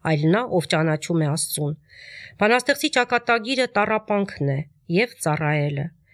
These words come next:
Իսկական բանաստեղծը, ըստ Սելինջերի, միշտ ընտրության առջև է, կամ, կամ։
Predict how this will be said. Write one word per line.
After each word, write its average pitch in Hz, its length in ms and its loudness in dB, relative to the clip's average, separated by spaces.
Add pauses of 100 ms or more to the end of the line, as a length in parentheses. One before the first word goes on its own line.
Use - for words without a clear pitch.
(160)
Իսկական 185 500 0
բանաստեղծը, 160 720 -2
ըստ 143 200 -6
Սելինջերի, 151 680 -2 (260)
միշտ 285 240 0
ընտրության 254 560 -2
առջև 156 480 -2
է, 151 80 -6 (460)
կամ, 240 260 2 (420)
կամ։ 139 220 0